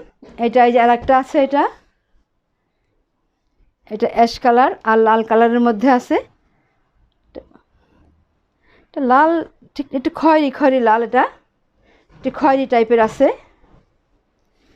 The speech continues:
এই যে এত সুন্দর হবে, দেখেন ড্রেসটা দারুণ হবে। ড্রেসটা যে পাবে তার মনটাই ভালো হয়ে যাবে, এত দারুণ হয়েছে ড্রেসটা।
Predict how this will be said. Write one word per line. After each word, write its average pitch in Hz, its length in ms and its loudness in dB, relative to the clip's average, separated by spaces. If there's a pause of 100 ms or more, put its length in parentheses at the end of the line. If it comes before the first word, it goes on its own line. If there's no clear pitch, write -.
(320)
এই 226 140 0
যে 226 60 -2 (120)
এত 226 100 -2 (140)
সুন্দর 226 320 0
হবে, 233 200 0
দেখেন 269 200 0 (100)
ড্রেসটা 233 400 2 (1400)
দারুণ 262 400 0
হবে। 233 200 2 (1800)
ড্রেসটা 262 300 0 (100)
যে 269 60 4 (100)
পাবে 254 220 -2
তার 277 180 0
মনটাই 262 340 2
ভালো 226 180 0
হয়ে 226 140 2
যাবে, 185 160 0 (400)
এত 262 200 -4 (140)
দারুণ 247 260 2
হয়েছে 220 240 -2
ড্রেসটা। 190 360 0